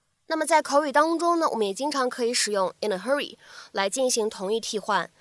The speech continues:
它和我们刚刚提到的in a rush是一个同义表达。那么下面的话呢，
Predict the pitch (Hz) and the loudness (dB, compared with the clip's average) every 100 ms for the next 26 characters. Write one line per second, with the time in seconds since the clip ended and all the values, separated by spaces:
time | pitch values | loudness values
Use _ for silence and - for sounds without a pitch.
0 | - - - 330 302 285 277 208 233 269 | -20 -18 0 2 4 4 4 2 2 4
1 | 277 294 - 220 240 208 165 220 202 190 | 2 2 -2 2 4 4 2 2 2 2
2 | 190 - - - - - 277 233 226 190 | 0 -2 -8 -16 -14 -6 -4 -2 0 -2
3 | - 233 190 254 240 196 175 170 165 - | -4 -6 -4 -2 0 0 0 -2 -4 -8
4 | _ _ _ _ - 302 285 330 370 302 | _ _ _ _ -4 2 2 4 4 4
5 | 269 285 254 | 6 6 6